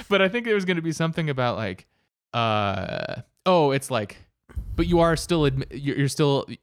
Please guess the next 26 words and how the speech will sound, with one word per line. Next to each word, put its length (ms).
you're 200
saying 340
that, 80
like, 160
even 260
though 140
it's, 160
like, 240
maybe, 260
f-, 400
you 120
know, 160
like, 260
primarily 1160
targeted 760
at 160
kids, 400
I 340
am 400
proudly 640
announcing 600
here, 480
like, 320
I 520
enjoy 480
it 200